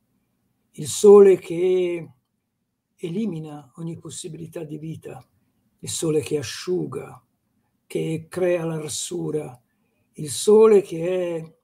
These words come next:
rappresentato dal deserto. E Set era la tempesta di sabbia che veniva, che veniva appunto dal deserto lu-, libico e dove passava, distruggeva tutto, ogni forma di vita.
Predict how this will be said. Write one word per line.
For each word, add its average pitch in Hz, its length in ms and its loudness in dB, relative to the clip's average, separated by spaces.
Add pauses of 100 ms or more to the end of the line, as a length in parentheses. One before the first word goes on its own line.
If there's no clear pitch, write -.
(140)
rappresentato 175 1080 -8
dal 151 260 -8
deserto. 135 840 -16 (580)
E 170 140 -4
Set 226 480 -2
era 156 160 -8
la 151 100 -8
tempesta - 500 -10
di 156 120 -12
sabbia 131 680 -14 (380)
che 170 140 -10
veniva, 156 960 -6
che - 120 -6
veniva 151 380 -4
appunto 151 840 -8 (320)
dal 143 180 -10
deserto 143 480 -6
lu-, 151 120 -4
libico 147 760 -8 (480)
e - 140 -12
dove 147 280 -2
passava, 123 800 -8 (400)
distruggeva 170 760 2
tutto, - 640 -14 (340)
ogni 160 240 0
forma 151 420 -4
di 143 120 -10
vita. 135 360 -14